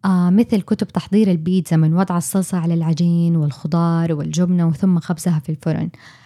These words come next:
حقيقة مشاركة الطفل في إعداد وجبة الطعام يشجع الطفل جدًا إنه هو ياكل هذه الوجبة بعد ما تستوي. في كتب كثير عن إعداد البيتزا،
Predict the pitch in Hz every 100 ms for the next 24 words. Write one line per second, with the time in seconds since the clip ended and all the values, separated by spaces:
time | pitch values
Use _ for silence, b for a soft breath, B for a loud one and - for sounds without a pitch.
0 | B B 196 185 269 262 196 175 180 -
1 | _ _ 180 170 240 302 - 175 165 -
2 | - 175 - 175 170 160 233 214 170 220
3 | 208 190 196 - 180 180 202 269 b b
4 | b b b 170 - 311 214 190 180 262
5 | - 190 180 180 269 214 202 233 180 170
6 | 180 240 190 190 240 233 165 175 202 165
7 | 175 185 175 190 208 b b _ 180 185
8 | 170 160 - - 156 170 175 b b b
9 | b b b b _ 311 359 370 370 277
10 | 190 - 277 233 175 170 170 160 196 185
11 | 165 180 175 - 175 175